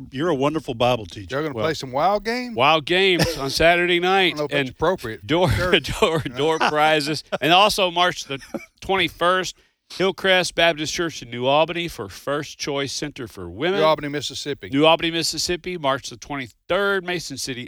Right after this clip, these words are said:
Speaker 3: Iowa, and then other places, Texas, Alabama, Arkansas.
Speaker 1: So
Speaker 3: Really
Speaker 1: where can
Speaker 3: excited.
Speaker 1: folks go to, uh, find out your schedule, your calendar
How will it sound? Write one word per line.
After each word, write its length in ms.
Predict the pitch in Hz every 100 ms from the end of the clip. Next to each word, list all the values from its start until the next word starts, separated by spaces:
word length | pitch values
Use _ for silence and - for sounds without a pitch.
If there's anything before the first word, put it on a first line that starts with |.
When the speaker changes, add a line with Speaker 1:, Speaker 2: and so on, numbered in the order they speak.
| -
Speaker 3:
Iowa, 720 | 175 185 180 175 180 175 175
and 140 | 127 143
then 160 | 139
other 220 | 135 147 139
places, 500 | - 110 101 110 -
Texas, 640 | - 127 - 131 127 -
Alabama, 480 | 110 117 117 120 117
Arkansas. 720 | 110 113 110 98 113 110 110
Speaker 1:
So 60 | -
Speaker 3:
Really 180 | 110 139
Speaker 1:
where 160 | 147 175
can 80 | 120
Speaker 3:
excited. 120 | 101
Speaker 1:
folks 260 | 165 139 110
go 320 | 143 143 127
to, 460 | - 135 117 117 120
uh, 220 | 117 110 - - - - - -
find 260 | 143 139
out 300 | 143 139 -
your 140 | 139 123
schedule, 800 | - 175 208 143 139 127 175 - 113 -
your 160 | 131 120
calendar 720 | - 160 165 131 120 147